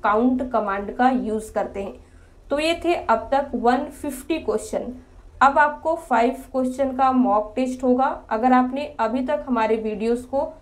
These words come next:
like नहीं किया है, अगर आपको useful लग रहा तो please एक like कर दीजिए। देखते हैं question number one। Select the correct command to modify a column in a table।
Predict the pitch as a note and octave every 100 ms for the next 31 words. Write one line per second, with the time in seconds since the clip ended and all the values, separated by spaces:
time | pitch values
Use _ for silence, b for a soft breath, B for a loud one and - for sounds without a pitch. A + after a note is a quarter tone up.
0 | B B G#3+ A3 B3 B3+ B3 B3+ B3+ B3+
1 | B3+ C4+ - G#3+ A3 A3 - A#3 G#3+ A#3
2 | - C#4 B3+ B3 A#3+ B3 B3+ B3+ C4+ D4
3 | C#4+ B3+ A#3 A#3+ B3 A#3 B3 B3 E4 B
4 | B B B C4+ C4 E4 E4 D#4+ B3+ B3+
5 | B3 G#3 A#3 D4 F#3+ - - - - -
6 | - - - - - - - - - D4
7 | D#4+ D#4+ D4 E4 E4+ - B3 C4+ C#4+ B3
8 | A#3 A3 A3+ A3+ B3+ A#3+ G3+ G3+ A3 -
9 | A3+ A#3+ A#3+ - G3+ G#3 A#3 B3 G#3+ G#3
10 | G#3 G3+ A3+ -